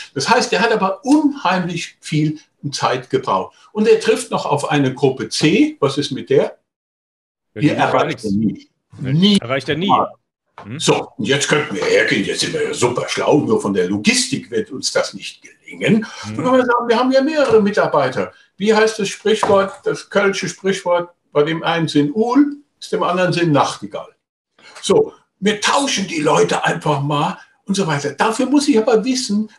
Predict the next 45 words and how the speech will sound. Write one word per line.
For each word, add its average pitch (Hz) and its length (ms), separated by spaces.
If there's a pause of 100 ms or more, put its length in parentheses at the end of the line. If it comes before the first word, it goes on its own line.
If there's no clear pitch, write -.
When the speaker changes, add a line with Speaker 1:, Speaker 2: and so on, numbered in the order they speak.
Speaker 1:
was 196 220
ist - 260
das 175 160
für 139 180
ein - 160
Typ? 269 380 (240)
Und 170 240
da 262 160
bin 262 240
ich 220 240
bei 196 120
den 185 220
Seminaren, 165 800
dann 143 160
geht's 135 300
um 135 160
die 139 100
Transaktionsanalyse 180 1300
und 151 140
dann 151 140
kann 156 180
man 165 160
mal 139 220 (160)
sich - 340
selbst 220 540
erstmal 165 440
kennenlernen, 151 920 (140)
weil 135 160
das 147 140
setzt - 240
ja 196 100
voraus. - 500 (380)
Was 131 180
ist 165 160
das 170 140
für 180 120
ein 175 100
Typ 202 360
und - 280
was 147 200
bin 160 160
ich 180 160
für - 140
ein 113 100
Typ? 139 320